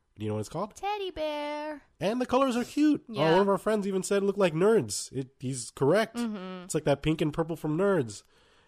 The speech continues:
Speaker 2: And
Speaker 1: And
Speaker 2: then
Speaker 1: it
Speaker 2: they have another album. I think it's, like, the limited one that's yellow.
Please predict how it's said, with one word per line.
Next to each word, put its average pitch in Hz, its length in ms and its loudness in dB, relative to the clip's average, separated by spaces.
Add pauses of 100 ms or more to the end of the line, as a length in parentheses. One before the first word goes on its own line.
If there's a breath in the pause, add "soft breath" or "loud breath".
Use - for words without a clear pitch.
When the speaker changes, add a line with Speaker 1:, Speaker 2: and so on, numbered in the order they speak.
(100)
Speaker 2:
And 202 120 0
Speaker 1:
And - 20 4
Speaker 2:
then 220 80 6
Speaker 1:
it - 40 4
Speaker 2:
they 240 60 -4
have 240 180 -4
another 185 360 -6
album. 160 420 -8
I 220 120 -10
think 240 160 -8
it's, 254 100 -10
like, 262 140 -8
the 220 80 -6
limited 226 420 -8
one 262 240 -8
that's 180 180 -10
yellow. 160 520 -10